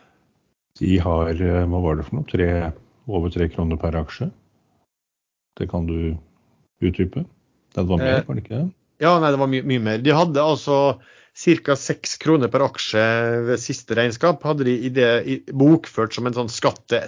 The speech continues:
Speaker 2: tax asset. Ehm, og så vil de jo tape mye mer nå fremover, ikke sant? Fordi de, alt det her de skal legge ned blir jo et tap. Eh, og da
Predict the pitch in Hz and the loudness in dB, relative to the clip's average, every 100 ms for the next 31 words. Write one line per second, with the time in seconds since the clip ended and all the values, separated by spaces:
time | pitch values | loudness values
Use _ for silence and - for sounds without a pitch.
0 | - 131 - 107 101 - 113 - - _ | -6 -6 -6 -6 -4 -4 -4 -6 -20 _
1 | _ - - _ _ - 120 120 123 127 | _ -20 -20 _ _ -8 -2 0 0 0
2 | 175 - 165 156 120 127 - 147 143 123 | -2 0 4 4 4 0 2 0 0 -4
3 | 123 117 151 165 117 113 104 104 107 104 | -2 0 0 0 0 0 0 0 -2 -2
4 | 131 131 - 120 113 123 139 120 147 120 | -4 -4 -6 -4 -2 -4 -2 -2 0 -2
5 | 104 120 117 113 107 127 110 101 - 160 | -2 -4 -2 -2 -4 -2 -2 -2 0 0
6 | - - _ - - - - _ 151 143 | 0 -20 _ -20 -20 -20 -20 _ -4 0
7 | 147 - 151 139 131 127 127 127 127 | 0 0 0 4 4 4 2 2 0